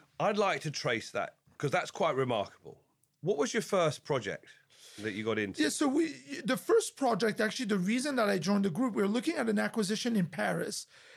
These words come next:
Speaker 2: And I'm French, I happen to know that market quite well. And so there was a fit there. And, and this was a,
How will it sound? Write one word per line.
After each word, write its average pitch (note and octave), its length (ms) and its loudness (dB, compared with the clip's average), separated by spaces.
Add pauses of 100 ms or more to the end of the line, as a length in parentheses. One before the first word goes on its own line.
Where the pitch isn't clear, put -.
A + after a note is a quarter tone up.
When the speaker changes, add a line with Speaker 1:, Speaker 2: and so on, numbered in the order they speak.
Speaker 2:
And F#3 300 2
I'm G#3+ 160 2
French, G#3+ 460 0
I F#3 100 2
happen F#3+ 320 0
to G3+ 120 2
know F#3+ 120 4
that F3+ 160 2
market F#3 440 2
quite F#3+ 280 0
well. F#3+ 400 2
And F3 260 0
so - 160 -4
there F3 120 2
was F3 180 2
a E3+ 60 0
fit E3+ 380 -2
there. F3+ 300 2
And, E3 200 2 (400)
and F3+ 260 4
this F3 320 0
was G3+ 160 0
a, G3 180 2